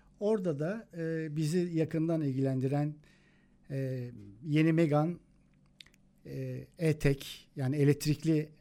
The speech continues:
e, Megane sahneye çıktı. Herhalde önümüzdeki yılın ortalarına doğru da satışa sunulacak. Ee, onun dışında Münih Otomobil Fuarı'na baktığımızda hep e-,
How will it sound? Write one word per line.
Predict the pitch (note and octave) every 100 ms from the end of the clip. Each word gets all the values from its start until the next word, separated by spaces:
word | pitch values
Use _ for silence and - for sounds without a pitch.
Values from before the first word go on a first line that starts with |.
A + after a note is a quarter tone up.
| -
e, | C3+ B2 A#2+ A#2 _
Megane | D#3 D3+ C#3 F3+ F#3+ - _ _ _
sahneye | - D3 D3+ D3+
çıktı. | D3 B2 - D3 F#3+ - _ _ _ _ _ _ _
Herhalde | - G3+ F3+ D#3+ F3+
önümüzdeki | E3+ E3+ E3 D#3 D#3+ - F#3 F3+ F3+ -
yılın | E3 D3 D#3 D#3 E3 E3+ - _ _ _ _ _ _ _
ortalarına | D#3+ D3+ E3 D3+ D3+ D3
doğru | C3 A#2+ A#2
da | C#3+ F3 F3 _ _ _ _ _ _ _ _ E3 C#3 - C3 - - _ _ _
satışa | - D3 - D#3+
sunulacak. | - C#3+ A#2 A#2 G3 - - _ _ _ - _ _ _
Ee, | D#3 D#3 D3+ D3+
onun | E3+ F#3 A3+
dışında | G3+ G3 F#3 F#3
Münih | F3+ F3+ F#3+ E3 E3+
Otomobil | - E3+ E3+ E3
Fuarı'na | D#3+ D#3+ D#3
baktığımızda | D3+ - D#3 E3 F#3+ G3+
hep | D#3+ G3
e-, | G3